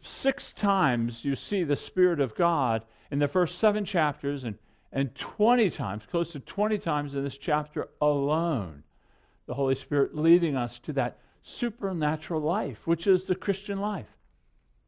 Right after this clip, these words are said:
I want to try to build these eight verses around three things. First,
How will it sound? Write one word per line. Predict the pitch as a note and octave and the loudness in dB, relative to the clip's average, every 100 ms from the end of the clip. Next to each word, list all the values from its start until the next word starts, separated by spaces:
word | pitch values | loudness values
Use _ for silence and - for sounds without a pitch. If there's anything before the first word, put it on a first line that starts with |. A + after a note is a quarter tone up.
| _ _ _ _ _ _ _ _ - _ - | _ _ _ _ _ _ _ _ -20 _ -2
I | B3+ | 0
want | C#4+ | 2
to | |
try | E3+ A#3 | 4 4
to | F#3 | 4
build | C#3+ G3 F#3+ | 6 4 6
these | D#3+ E3 C#3 - | 6 4 2 2
eight | F#3 D#3 | 2 4
verses | F3+ F#3 - D3 | 2 2 0 0
around | D#3 D3 D3 | 2 2 0
three | - G3 | 2 2
things. | - D#3 A#2+ A#2 | 4 2 0 -2
First, | - A3+ A3+ | 0 0 0